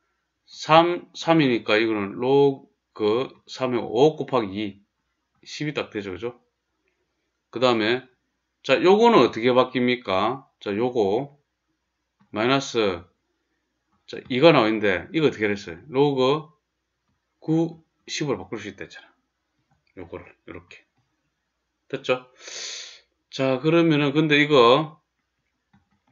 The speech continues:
로그 삼의 십인데, 자, 이게 뭡니까, 이게? 스-, 자, 이거 마이너스 이인데, 로그 삼의 제곱에 십이 되죠. 이거 일 제곱이죠.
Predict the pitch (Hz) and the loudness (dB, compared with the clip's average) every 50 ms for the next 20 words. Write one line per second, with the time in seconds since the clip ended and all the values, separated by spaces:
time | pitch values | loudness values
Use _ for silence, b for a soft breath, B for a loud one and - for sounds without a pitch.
0 | _ _ _ _ _ _ _ _ _ _ _ _ _ _ _ _ _ _ _ _ | _ _ _ _ _ _ _ _ _ _ _ _ _ _ _ _ _ _ _ _
1 | _ _ _ _ _ _ _ _ _ _ _ _ _ - 127 139 139 135 117 - | _ _ _ _ _ _ _ _ _ _ _ _ _ -4 -2 0 2 2 0 0
2 | - 147 143 135 123 107 98 - - _ - - - - 139 143 139 139 123 110 | 0 0 2 2 2 2 0 -4 -10 _ -14 -12 -8 -6 -2 0 0 0 2 2
3 | 95 95 101 98 90 82 - _ _ _ _ _ _ _ _ _ _ _ _ _ | 2 2 2 0 -2 -4 -8 _ _ _ _ _ _ _ _ _ _ _ _ _
4 | _ _ - - 127 135 190 202 240 220 165 120 113 131 117 113 98 92 90 87 | _ _ -4 -2 0 2 2 2 2 2 2 2 2 0 0 -2 -2 -2 -2 -6
5 | 85 82 85 _ _ _ _ _ _ _ - - - - _ _ _ _ - - | -12 -14 -18 _ _ _ _ _ _ _ -18 -18 -18 -18 _ _ _ _ -8 -6
6 | 107 - - 127 113 98 104 117 135 165 175 165 - - 107 104 104 107 113 127 | -4 -4 -4 -4 -2 0 2 4 4 4 4 2 -2 -4 -4 -2 -2 0 2 2
7 | 110 101 98 95 85 85 82 - - 135 147 151 143 131 127 127 135 143 139 - | 4 4 2 0 -2 -6 -12 -10 -4 -2 -2 0 0 0 0 0 0 -2 -4 -12
8 | _ _ _ _ _ _ _ _ _ _ _ _ _ _ _ _ _ _ _ - | _ _ _ _ _ _ _ _ _ _ _ _ _ _ _ _ _ _ _ -16
9 | - - 170 170 165 147 123 - - 113 107 104 123 135 139 131 135 135 - - | -8 -4 0 2 2 2 0 -2 -2 -4 -4 0 0 0 2 2 0 -2 -2 -6
10 | _ _ _ _ - - - - 190 185 185 139 101 92 92 82 139 123 127 - | _ _ _ _ -16 -14 -10 -8 -6 -6 -4 -4 -4 -6 -6 -10 -8 -8 -8 -6
11 | 147 165 160 151 156 151 131 104 95 87 85 92 92 107 131 135 _ | -4 -4 -2 0 2 2 2 0 -4 -6 -6 -6 -6 -6 -8 -10 _